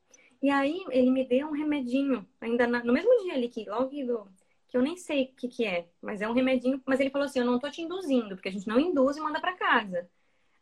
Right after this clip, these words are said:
Você vai tomar isso porque ele vai te, vai ajudar, assim, os músculos da pelve a relaxar, pra gente, quando você voltar, daqui a quarenta e oito horas, iniciar a indução.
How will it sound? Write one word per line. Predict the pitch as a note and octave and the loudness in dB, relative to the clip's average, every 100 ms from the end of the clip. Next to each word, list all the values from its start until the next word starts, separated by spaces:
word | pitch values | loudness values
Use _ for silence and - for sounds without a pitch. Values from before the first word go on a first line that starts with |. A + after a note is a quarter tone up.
| _ | _
Você | G#3+ G#3+ - A#3 | -10 -4 2 2
vai | G3 G#3 | 2 -4
tomar | - G#3+ G3+ | -4 -6 -4
isso | G3 B3 C#4+ | -4 -6 -6
porque | B3+ C4+ | -4 0
ele | C4 | 0
vai | B3+ A#3+ C4 | 2 0 0
te, | C4 - C4 C4 A#3+ G3 - | -2 -2 0 2 0 -6 -8
vai | A#3 B3+ | -2 -2
ajudar, | C#4 C#4+ D4+ | -2 -2 -2
assim, | F4+ F4 | -2 -8
os | D4+ | -8
músculos | D4 D4 D4+ | -8 -8 -8
da | C4+ D4+ | -6 -4
pelve | B3+ A#3 C#4 C#4 C4 B3 A3+ A3+ | -2 -2 -2 -2 -2 -2 -4 -10
a | |
relaxar, | A3 A3 A3+ - G#3+ G#3 B3+ B3 A#3+ | -10 -10 -12 -10 -8 -4 -2 -4 -6
pra | - A3 | -10 -6
gente, | A#3+ C4 - | -4 -4 -6
quando | C4+ B3+ | -4 -4
você | B3+ B3+ | -2 -4
voltar, | D4 E4+ - C4+ B3+ G#4 C5 _ _ _ _ - | -4 -4 -4 -4 -4 -6 -10 _ _ _ _ -12
daqui | - | -6
a | A3 | -4
quarenta | A3 A3 G#3+ | -2 -4 -6
e | |
oito | G#3+ B3+ | 0 2
horas, | A3+ C#4+ A4 - _ _ - | 2 -2 -4 -12 _ _ -4
iniciar | D4 C#4+ C#4+ | -2 -2 -2
a | |
indução. | C#4 D4 - D#4+ | -2 -2 -8 -10